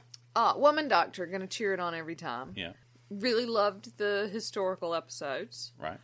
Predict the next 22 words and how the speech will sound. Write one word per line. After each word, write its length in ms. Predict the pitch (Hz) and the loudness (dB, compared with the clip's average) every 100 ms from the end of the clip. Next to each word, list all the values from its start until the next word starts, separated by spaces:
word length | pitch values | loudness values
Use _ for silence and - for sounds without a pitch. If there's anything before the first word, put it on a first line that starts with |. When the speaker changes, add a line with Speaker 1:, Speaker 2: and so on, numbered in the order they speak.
| - - - - | -20 -20 -20 -10
Speaker 1:
Love 580 | 233 285 294 294 311 302 | -4 6 10 10 8 2
the 100 | 302 | -4
companions 920 | 302 285 240 254 254 233 226 220 220 | -4 -6 -6 -4 -2 -2 -6 -8 -8
feel 180 | - 226 | -4 2
like 200 | 202 202 | 2 2
they're 120 | 185 | -2
wildly 1040 | 180 175 170 185 180 185 180 175 180 165 160 | -2 -8 0 2 6 6 6 4 0 -2 -4
underused. 1000 | 151 151 143 139 127 58 50 - - 90 | -6 -8 -8 -6 -6 -8 -10 -12 -14 -12
Speaker 2:
Mm-hmm. 240 | 82 85 85 - _ | -10 -12 -14 -20 _
Speaker 1:
And 220 | 165 202 208 | 0 2 4
that's, 500 | 190 - - - - | 4 2 -6 -12 -14
you 180 | 180 185 | -8 -4
know, 240 | 151 135 | -2 -2
with 340 | 135 156 202 208 - | -2 4 4 4 -2
the 100 | 185 | -4
news 640 | 180 175 165 160 156 135 - | -4 -6 -4 -6 -6 -8 -10
that 800 | 160 151 147 139 127 - - - - - | -4 -2 0 0 -2 -6 -10 -12 -12 -12
Speaker 2:
Bradley. 420 | - - 85 87 | -10 -4 -4 -4
Speaker 1:
Bradley 960 | - 196 180 170 165 160 160 151 147 143 | -2 4 4 4 2 -2 -2 -4 -6 -8
and 480 | 131 147 143 139 139 | -8 -6 -4 -6 -8
Speaker 2:
Tosin. 220 | 139 135 - | -10 -10 -8
Speaker 1:
Tosin 680 | 180 165 - 165 147 135 | -6 -6 -6 -6 -8 -10